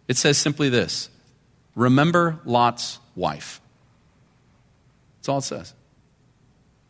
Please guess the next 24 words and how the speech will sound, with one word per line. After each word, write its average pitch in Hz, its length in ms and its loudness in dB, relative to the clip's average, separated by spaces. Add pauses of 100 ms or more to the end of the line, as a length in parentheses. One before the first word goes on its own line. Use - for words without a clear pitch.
Remember 151 440 6
Lot's 135 300 4
wife. 101 420 -6 (880)
Why 139 220 -2
do 170 80 -2
we 160 100 -2
have 151 120 -2
to 147 80 -6
remember 127 360 0
Lot's 117 320 -2
wife? - 360 -12 (1600)
Because 113 180 -2
she 170 560 0 (120)
did 117 200 -2
not 131 240 0
want 131 220 -2
to 120 100 -4
give 123 400 0
up - 260 0
something 92 520 -4 (340)
that 101 160 -2
her 113 160 0
heart 104 400 -2
loved. 80 680 -8